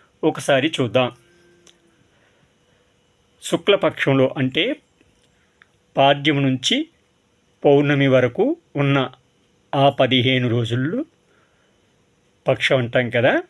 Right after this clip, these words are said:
అంతవరకు ఉన్నటువంటివి అన్నీ కూడా శుక్లపక్షం అని పిలుస్తాం.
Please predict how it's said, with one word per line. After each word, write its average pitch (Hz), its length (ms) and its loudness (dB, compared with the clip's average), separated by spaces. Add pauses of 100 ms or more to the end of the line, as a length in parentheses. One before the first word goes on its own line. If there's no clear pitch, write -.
(420)
అంతవరకు 160 540 0
ఉన్నటువంటివి 131 600 -2
అన్నీ 127 280 0
కూడా 139 420 0 (1200)
శుక్లపక్షం 147 640 0
అని 123 340 -2 (240)
పిలుస్తాం. 147 520 -2